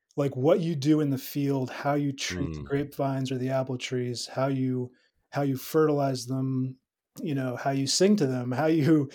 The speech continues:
Speaker 1: how you,
Speaker 2: <laughs>
Speaker 1: how you look at them, how you, how you prune them, how you thin the fruit, whatever you do, um, that has,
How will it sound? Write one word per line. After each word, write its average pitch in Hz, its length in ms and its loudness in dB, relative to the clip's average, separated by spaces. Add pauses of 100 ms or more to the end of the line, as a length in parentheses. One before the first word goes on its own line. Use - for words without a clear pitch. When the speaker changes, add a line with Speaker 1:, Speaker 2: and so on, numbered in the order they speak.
(360)
Speaker 1:
how 156 180 4
you, 151 640 4
Speaker 2:
<laughs> - 40 -2
Speaker 1:
how 165 80 6
you 165 240 6
look 175 200 6
at 143 120 0
them, 143 260 0
how 147 180 0
you, 139 540 0
how 151 80 0
you 139 120 2
prune 180 300 6
them, 165 220 2
how 139 140 0
you 131 180 0
thin 170 300 0
the 139 80 -2
fruit, 151 420 0
whatever 160 300 2
you 147 160 2
do, 127 560 0 (480)
um, 131 580 -2 (300)
that 143 400 2
has, 143 420 -2